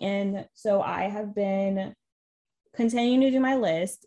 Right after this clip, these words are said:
and my dad is actually who taught me, like, to do lists, 'cause he does a list every single day.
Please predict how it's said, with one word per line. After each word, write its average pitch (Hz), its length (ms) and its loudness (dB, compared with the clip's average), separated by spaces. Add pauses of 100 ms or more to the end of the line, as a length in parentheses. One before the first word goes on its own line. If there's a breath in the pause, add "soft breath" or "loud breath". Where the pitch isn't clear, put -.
(120)
and 180 440 -2
my 190 160 -2
dad 190 340 -2
is 202 100 -2
actually 175 420 -4
who 185 80 -4
taught 202 320 -2
me, 170 240 -2
like, 165 180 -2
to 185 100 -8
do 190 200 -2
lists, 165 360 -4
'cause 170 120 -6
he 185 120 -4
does 165 240 -4
a 170 40 -4
list 165 240 -2
every 170 220 -4
single 185 260 0
day. 170 460 0